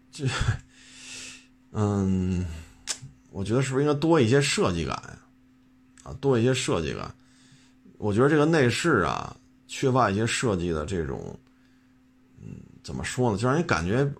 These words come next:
过于简洁了。这种级别的车型呢，它是 D 级轿车啊，因为你要再往上，就是劳斯啊、飞驰啊，就这个了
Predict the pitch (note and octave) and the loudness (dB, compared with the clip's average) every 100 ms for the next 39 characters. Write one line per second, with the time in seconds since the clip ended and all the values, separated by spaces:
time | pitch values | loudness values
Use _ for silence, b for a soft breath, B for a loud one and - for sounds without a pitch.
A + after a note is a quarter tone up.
0 | - D#3 B2 F2 E2 - - G1+ G1+ A1 | -10 0 0 2 -2 -4 -8 -12 -12 -14
1 | - _ B B B B B A#3 A3 A#2 | -14 _ B B B B B 6 6 6
2 | G2 A2 A2+ A#2 F#2+ - A2 F#2 C2 E2+ | 4 2 4 2 0 2 2 2 -2 -2
3 | C2+ - - _ _ _ _ _ _ _ | -4 -6 -16 _ _ _ _ _ _ _
4 | _ _ - _ _ A#2+ A#2 G#2+ F2 - | _ _ -20 _ _ -2 0 0 -2 -4
5 | - C3+ - A#1+ - - - - - - | -2 0 -2 -6 -10 -12 -12 -14 -16 -18
6 | _ _ _ - G#1 G#2+ C3 A2 A#2+ F#3 | _ _ _ -14 -6 0 2 2 4 4
7 | F#2+ D#2 - - A#2+ - - _ - - | 4 -2 -6 0 0 0 -12 _ -20 -6
8 | G2+ F#2 F2 G#2+ B2+ G2+ D#2+ B1 - b | -2 0 2 2 2 2 -2 -4 -10 b
9 | b b b _ - A#2 A#2+ G2 F#2+ A2 | b b b _ -6 0 0 0 0 2
10 | A2 C2+ - - _ _ - F2 A2 D3+ | 2 0 -6 -16 _ _ -12 -8 -2 0
11 | D#2 G#1 G1+ | 0 -4 -10